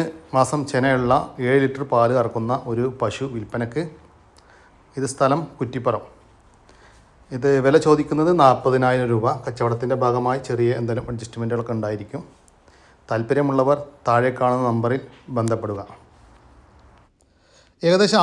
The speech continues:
ആറ് മാസം പ്രായമുള്ള ഒരു സെറാബീറ്റൽ മുട്ടൻകുട്ടി, നല്ല ബോഡി വെയ്റ്റും നീളവും ഒക്കെയുള്ള ഈ ഏകദേശം ഇരുപത്തെട്ട് കിലോൻ്റെ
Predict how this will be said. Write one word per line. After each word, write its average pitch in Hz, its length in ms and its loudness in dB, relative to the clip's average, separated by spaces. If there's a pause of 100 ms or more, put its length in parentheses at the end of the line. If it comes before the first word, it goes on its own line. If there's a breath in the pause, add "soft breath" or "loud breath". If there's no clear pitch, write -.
ആറ് 202 200 8
മാസം 196 320 4
പ്രായമുള്ള 165 480 6
ഒരു 160 160 -2
സെറാബീറ്റൽ 147 680 0
മുട്ടൻകുട്ടി, 135 540 -6 (440)
നല്ല 123 180 0 (100)
ബോഡി 135 320 2
വെയ്റ്റും 147 320 -2 (520 soft breath)
നീളവും 135 440 2 (260)
ഒക്കെയുള്ള 127 420 0 (280)
ഈ 131 40 -2 (160)
ഏകദേശം 127 340 0 (100)
ഇരുപത്തെട്ട് 143 460 0
കിലോൻ്റെ 147 320 2